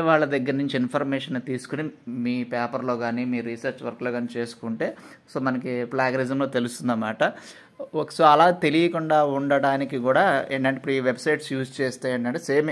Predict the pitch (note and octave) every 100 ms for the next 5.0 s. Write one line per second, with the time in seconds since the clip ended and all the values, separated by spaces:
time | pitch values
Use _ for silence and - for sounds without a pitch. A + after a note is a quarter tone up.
0 | C#3+ C3+ C#3 C3 C3 B2+ C3+ C#3 D3+ B2+
1 | B2+ - - - - C#3+ C#3+ C3+ A2+ -
2 | - - - - C3+ - C#3 B2+ A#2 G#2+
3 | G2+ G2+ G2+ - - - D3 C#3+ C#3 C3+
4 | B2+ C#3 A#2+ B2 B2 B2 B2+ C3+ C3+ C3